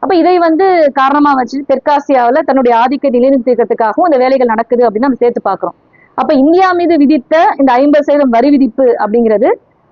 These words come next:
இந்த உள்நாட்டில் இருக்கக்கூடிய, இந்தியா முழுக்க இருக்கக்கூடிய நூத்தி நாற்பது கோடி மக்களுடைய சந்தையை கைப்பற்றுவது அப்படிங்கிற நோக்கத்தோடு இந்த பிராந்தியத்துல, தெற்காசிய பிராந்தியத்தில் தன்னுடைய அடியாளா வந்து இந்தியா எப்பவுமே இருக்கணும் அப்படிங்கிறதுக்காக,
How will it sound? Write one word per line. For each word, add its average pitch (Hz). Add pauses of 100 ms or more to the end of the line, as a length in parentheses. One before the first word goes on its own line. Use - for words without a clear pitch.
இந்த 339
உள்நாட்டில் 339
இருக்கக்கூடிய, 262
இந்தியா 262
முழுக்க 320
இருக்கக்கூடிய 254 (560)
நூத்தி 294
நாற்பது 277
கோடி 262
மக்களுடைய 285
சந்தையை 294
கைப்பற்றுவது 285
அப்படிங்கிற 240
நோக்கத்தோடு 233 (420)
இந்த 370
பிராந்தியத்துல, 320
தெற்காசிய 330
பிராந்தியத்தில் 262
தன்னுடைய 277
அடியாளா 320
வந்து 294
இந்தியா 294
எப்பவுமே 277
இருக்கணும் 294
அப்படிங்கிறதுக்காக, 240